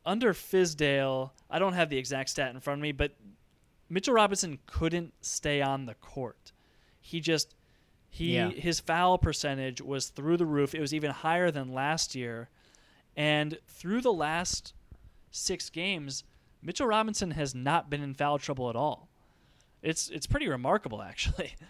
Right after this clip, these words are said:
Speaker 1: Um, so do you think that's more of a function of, like, Mitchell, something clicking for Mitchell Robinson? Do you think this is a, a coaching-related shift, or, or is it somewhere in between?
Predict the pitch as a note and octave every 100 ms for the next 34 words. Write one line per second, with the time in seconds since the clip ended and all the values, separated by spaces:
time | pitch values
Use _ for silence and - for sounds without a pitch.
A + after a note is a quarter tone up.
0 | - - C#3+ C#3+ C#3 C#3 C3+ _ _ -
1 | - F3 E3+ - - _ D#3 D#3 D#3 E3+
2 | A#3 A#3+ - F#3 F3+ - - _ - -
3 | _ _ D3 D#3 D#3+ D3+ D#3+ D#3+ C#3 -
4 | D#3 D#3 - C#3+ C3 B2 A#2+ D#3 - -
5 | - F3 D#3 B2+ - D#3 D#3 F3 E3 E3
6 | - _ _ _ C3+ C3 C3 B2 A#2 D3+
7 | F3+ F#3 G3 F#3 F#3+ - _ - B2+ C#3
8 | D3 D3 - D3 C#3 C3 C3+ - D3 D3+
9 | D3+ C#3+ - _ _ C#3 C3 B2 A#2+ _
10 | - C3+ C3+ - D3 D3 - D#3 D#3 D3+
11 | D3 C#3+ D3 C3+ B2+ _ _ _ - -
12 | E3+ G3+ - - - _ _ _ _ _
13 | D3 D3+ D3+ D3 C#3+ C#3+ D3 - D3+ C#3
14 | C3 - D3 A2